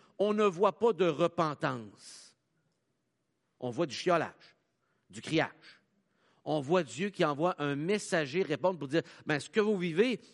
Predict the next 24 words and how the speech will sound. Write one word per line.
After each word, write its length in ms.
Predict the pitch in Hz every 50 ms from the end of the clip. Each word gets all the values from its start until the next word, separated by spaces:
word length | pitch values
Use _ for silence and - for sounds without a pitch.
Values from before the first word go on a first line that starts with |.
| _
c'est 160 | _ - - 175
les 100 | 170 156
conséquences 500 | - 202 185 156 175 - 220 226 190 156
de 60 | 170
vos 200 | 147 156 156 139
choix. » 360 | - - 170 185 190 170 - - - _ _ _ _ _ _ _ _ _ _ _ _ _ _ _ _ _ _ _ _ _ _ _ _ _ _ _
Mais 140 | - 151 185
on 60 | 196
ne 80 | 202
lit 140 | 202 214 220
pas 140 | - 262 240
rien 300 | 214 190 226 233 262 262
qui 140 | 262 - 196
nous 100 | 202 175
parle 500 | - 214 196 196 202 208 214 202 165 139 - _
d'une 160 | 139 147 143
réelle 320 | 135 127 156 160 160 160 135
repentance. 520 | 107 123 127 - 135 120 110 - 117 104 113
On 80 | 117 -
parle, 180 | 170 190 170 - - -
et 80 | 135 135
j'ai 80 | 139 160
mis 80 | 202
ici, 340 | 220 202 165 - - 214 -